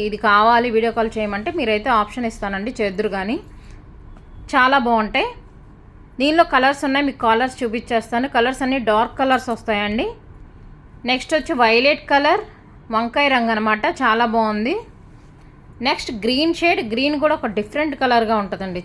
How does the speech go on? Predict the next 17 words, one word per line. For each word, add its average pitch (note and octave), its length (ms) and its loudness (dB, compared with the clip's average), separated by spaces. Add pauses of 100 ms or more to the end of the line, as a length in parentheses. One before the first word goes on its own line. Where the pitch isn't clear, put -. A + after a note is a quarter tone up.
చాలా A#3+ 420 4
బాగుంటుంది G#3 460 -2
గ్రీన్ A3 320 -2
కలర్. G3 280 -2 (1600)
నెక్స్ట్ A#3 280 -2 (100)
కలర్ D4+ 260 4
వచ్చి E4+ 200 -6 (160)
మెరూన్ C4+ 360 2
కలర్ A3+ 280 4
అండి. F#3+ 220 -2 (1900)
ఎక్సలెంట్గా D4+ 720 2
ఉంటుంది, B3+ 320 0 (220)
చూడ్డానికి C#4 560 -2
ఎంత B3+ 260 0 (140)
బాగున్నాయండి. C4+ 600 2 (100)
ప్యూర్ C#4+ 480 0
అంటే D4+ 180 0